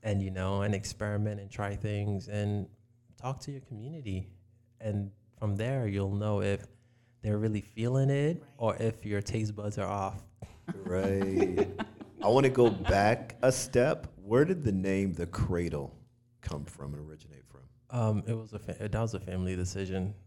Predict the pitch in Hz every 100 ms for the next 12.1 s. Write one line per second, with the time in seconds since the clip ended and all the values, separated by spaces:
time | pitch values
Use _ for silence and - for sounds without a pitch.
0 | - 107 104 101 98 104 113 107 - -
1 | 107 104 104 _ _ - 107 95 101 98
2 | 98 107 - 98 107 113 113 110 107 110
3 | 104 101 101 95 90 101 101 101 101 101
4 | 101 101 101 101 151 156 120 104 92 92
5 | 92 92 - 98 87 92 95 95 - 101
6 | 101 - 110 110 107 - - - - 110
7 | 107 110 - _ _ _ _ _ 107 104
8 | 101 98 101 - 104 101 101 98 98 -
9 | 92 87 98 92 - - 98 101 95 92
10 | 92 92 95 95 92 92 95 - - 92
11 | 90 90 90 90 90 95 98 104 104 107